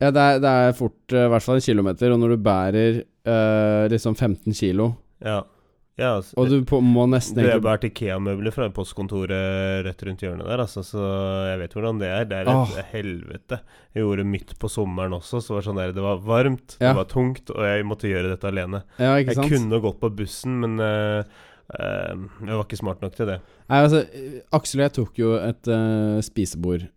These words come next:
Speaker 1: eller
Speaker 2: Ja.
Speaker 1: to sånne lange plater på, på trikken fra
Speaker 2: Mhm.
Speaker 1: Nasjonal og opp til Solli. Det
Speaker 2: Ja.
Speaker 1: er jo bare ett stopp.
Speaker 2: Ja.
Speaker 1: Da vi tok det på trikken, så hør-, så sier jo han trikkemannen over høyttaleren, "Dette er ikke noe flyttetrikk." Vi bare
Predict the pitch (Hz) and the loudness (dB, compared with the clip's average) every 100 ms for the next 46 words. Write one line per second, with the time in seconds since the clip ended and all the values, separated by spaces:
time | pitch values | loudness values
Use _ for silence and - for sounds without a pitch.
0 | - 98 101 101 90 107 104 104 95 92 | -6 -2 0 0 -2 -2 -2 -2 -2 -2
1 | 101 92 85 87 98 85 87 90 - 95 | 0 0 -2 -2 -4 -4 -6 -6 -4 -2
2 | 87 82 78 - 92 87 90 - 127 120 | 0 -2 -4 -4 -4 -6 -8 -2 -2 -2
3 | - 110 104 113 120 - _ - - 120 | -2 0 2 0 -2 -12 _ -8 -2 0
4 | 131 107 107 104 101 - - 113 113 123 | 0 2 0 0 -2 -4 -6 0 2 2
5 | 190 165 139 147 160 104 87 87 - 104 | 2 2 2 2 4 2 0 -2 -4 -4
6 | - - - 139 107 - - 147 165 165 | -4 -12 -6 -4 -6 -10 0 4 4 2
7 | 180 - - - 120 107 107 - - 104 | -6 -6 -10 -12 0 2 2 0 0 0
8 | 104 98 - 160 180 185 196 196 131 92 | 0 -4 0 0 2 4 4 6 6 4
9 | 90 107 151 - - 135 107 101 95 110 | 0 0 -2 -2 0 4 4 4 0 -2
10 | 90 85 82 80 80 82 82 87 90 87 | -2 -2 0 -2 -2 -2 0 0 0 0
11 | 87 87 85 85 90 92 - _ _ - | 0 0 -2 -2 -4 -4 -10 _ _ 4
12 | 131 147 127 - 180 240 - 208 190 - | 6 6 6 10 12 12 10 8 6 6
13 | 120 156 214 214 - - - - 127 117 | 8 10 10 8 -2 -20 -20 -6 -2 0
14 | 101 95 | 2 0